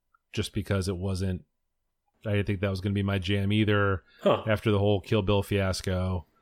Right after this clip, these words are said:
Speaker 1: Um, ended up seeing The Hateful Eight.
Speaker 2: Never saw that one.
Speaker 1: Not good. Um, and just, you know, there's violence in his movies, and it's gore.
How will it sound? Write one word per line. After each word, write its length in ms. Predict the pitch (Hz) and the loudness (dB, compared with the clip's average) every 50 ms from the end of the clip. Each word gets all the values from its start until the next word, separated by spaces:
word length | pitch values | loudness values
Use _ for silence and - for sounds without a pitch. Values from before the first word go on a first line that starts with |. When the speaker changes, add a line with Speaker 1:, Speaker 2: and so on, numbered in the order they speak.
| _ _ _ _ - - | _ _ _ _ -10 -6
Speaker 1:
Um, 440 | 98 95 95 95 92 92 90 98 - | -4 -2 0 0 0 0 -2 -2 -2
ended 180 | - 131 151 180 | -2 2 2 2
up 60 | - | 0
seeing 160 | - - 165 147 | 2 0 2 2
The 80 | 135 | 2
Hateful 340 | 113 123 139 131 - - 98 104 | 4 2 2 0 0 -4 -2 0
Eight. 320 | 113 120 147 - - - - _ _ _ _ _ _ _ _ _ _ _ _ _ - | 2 2 0 0 -4 -14 -16 _ _ _ _ _ _ _ _ _ _ _ _ _ -6
Speaker 2:
Never 180 | 110 113 135 | -4 -2 -2
saw 200 | 139 - 156 147 | 2 6 6 6
that 160 | 127 117 101 95 | 6 4 0 0
one. 140 | 92 101 110 - - _ _ _ _ - | -4 -6 -8 -10 -18 _ _ _ _ 0
Speaker 1:
Not 240 | 120 135 - 131 | 0 0 0 2
good. 400 | 127 131 123 123 127 127 123 113 - _ _ _ - | 2 4 6 6 4 2 0 -2 -8 _ _ _ -10
Um, 500 | 101 98 98 98 98 95 92 92 92 82 - _ _ _ _ _ _ - | -6 -4 -2 -2 0 -2 -2 -2 -4 -6 -8 _ _ _ _ _ _ -4
and 160 | 107 104 98 | -2 -2 0
just, 520 | 92 113 107 101 - - - - - - - - | 2 2 2 2 0 -2 -8 -8 -10 -14 -16 -6
you 120 | 185 185 | 0 2
know, 60 | 160 143 | 4 4
there's 140 | 170 165 127 | 4 4 6
violence 380 | 131 135 135 131 131 135 123 - | 6 6 6 6 4 2 2 0
in 60 | 120 120 | 0 0
his 100 | 117 107 | 0 0
movies, 560 | 117 113 107 110 110 113 117 113 - - - _ _ _ _ - | 2 2 2 2 2 0 0 -4 -8 -14 -18 _ _ _ _ -2
and 100 | 113 113 | 0 0
it's 180 | 113 107 - - - 127 127 127 120 | 0 -2 -4 -12 -14 -12 -12 -6 -2
gore. 560 | 123 127 120 113 101 92 87 95 98 98 | 0 2 2 2 0 -2 -4 -6 -8 -10